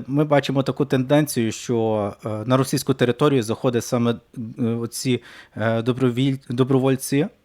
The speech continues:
е, із Легіону Свобода Росії. Тобто в них є російські паспорти. Українські, е, військові кордон не перетинали. Е, це з чимось зв'язано чи ні?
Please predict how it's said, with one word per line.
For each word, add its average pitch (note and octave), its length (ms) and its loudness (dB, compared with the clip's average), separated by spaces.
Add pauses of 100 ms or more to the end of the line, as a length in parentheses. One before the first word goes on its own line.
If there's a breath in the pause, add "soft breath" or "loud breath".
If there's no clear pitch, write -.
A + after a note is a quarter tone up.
(160)
е, A#2 360 -2
із A#2+ 180 -2
Легіону B2 460 2
Свобода B2 480 4
Росії. A#2+ 420 2
Тобто - 340 -2
в G#2 220 -4
них C#3+ 440 0
є A#2+ 360 0
російські B2 440 -4
паспорти. - 680 -4 (400 loud breath)
Українські, B2 720 -2 (340)
е, G#2+ 140 -4
військові C3+ 680 0 (1040)
кордон A#2+ 480 2 (240)
не G#2+ 220 0
перетинали. B2 680 0 (580 soft breath)
Е, G2 280 -4
це D3 200 0
з - 40 -4
чимось C#3 380 2
зв'язано A2+ 540 0
чи - 200 -8
ні? D2 160 -12